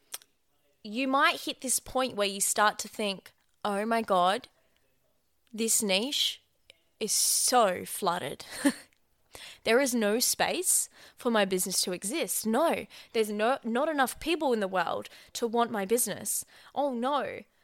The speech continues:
so many people are doing this now. It must be like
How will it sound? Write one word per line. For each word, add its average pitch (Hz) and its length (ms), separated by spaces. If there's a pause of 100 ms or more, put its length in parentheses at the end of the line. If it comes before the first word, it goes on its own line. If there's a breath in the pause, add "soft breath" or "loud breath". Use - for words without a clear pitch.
(320)
so 277 280
many 311 200
people 277 360
are 214 180
doing 277 200
this 208 200
now. 180 240
It 180 40
must 240 280
be 240 140
like 208 400